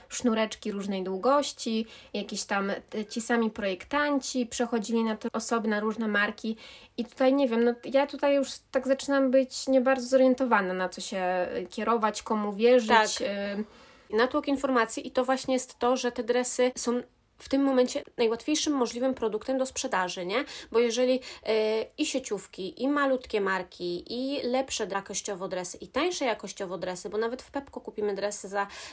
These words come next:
Speaker 2: niecałe trzy dyszki, prawda? E, nam to oferują, to my mamy już po prostu, e,
Speaker 1: Dość. Mam już podziurki w nosie.
Speaker 2: Nawet... To, to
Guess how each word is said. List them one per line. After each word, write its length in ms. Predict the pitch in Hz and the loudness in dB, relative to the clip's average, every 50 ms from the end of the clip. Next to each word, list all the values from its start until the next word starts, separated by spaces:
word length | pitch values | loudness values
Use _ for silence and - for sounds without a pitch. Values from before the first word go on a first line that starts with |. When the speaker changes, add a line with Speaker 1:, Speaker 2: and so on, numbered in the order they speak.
| - | -4
Speaker 2:
niecałe 380 | - 214 208 - - 208 208 202 | -2 0 0 0 0 -2 -2 -2
trzy 240 | 208 - - 220 196 | -2 -4 -4 -4 -4
dyszki, 340 | 190 180 175 - - - | -4 -4 -4 -6 -8 -10
prawda? 380 | - - 196 202 185 214 247 262 262 - - - - - | -8 -6 -4 -4 2 2 2 2 2 -4 -12 -16 -10 -4
E, 200 | 202 208 208 208 | -4 -2 0 2
nam 220 | 220 226 240 254 | 2 2 0 0
to 120 | - - | -4 -6
oferują, 500 | - 247 - - 220 214 202 226 247 262 | -8 -6 -4 -2 -2 0 0 0 0 0
to 100 | 254 254 | -2 -2
my 100 | 247 254 | 0 0
mamy 220 | 262 285 285 285 285 | 0 2 0 0 0
już 100 | 285 277 | -2 -4
po 100 | - 262 | -6 -8
prostu, 680 | - - 269 262 - - - 269 269 269 269 269 - - - _ _ - | -4 -2 -2 -2 -2 -2 -2 -2 0 0 0 -2 -4 -8 -10 _ _ -20
e, 320 | - - - - _ _ _ _ _ _ 277 _ _ _ _ _ _ _ _ _ _ _ _ _ _ _ _ _ _ _ _ _ - | -20 -20 -20 -20 _ _ _ _ _ _ _ _ _ _ _ _ _ _ _ _ _ _ _ _ _ _ _ _ _ _ _ _ -4
Speaker 1:
Dość. 440 | 226 220 196 180 175 - - - - - - _ _ - | -2 -2 -2 -2 -6 -10 -18 -20 -20 -20 -20 _ _ -4
Mam 120 | 220 226 | 0 0
już 280 | 226 226 226 - - - - - - _ _ _ | 0 0 0 -4 -10 -14 -16 -20 -20 _ _ _
podziurki 400 | - 254 233 247 254 240 247 - | 4 4 6 6 4 4 4 0
w 40 | 202 | -4
nosie. 260 | 196 175 165 - - | -4 -4 -6 -2 2
Speaker 2:
Nawet... 340 | 262 311 359 320 370 359 359 - - _ _ _ | 4 6 6 6 4 0 -2 -6 -14 _ _ _
To, 100 | - - | -4 -4
to 140 | 349 - - | -4 -4 -8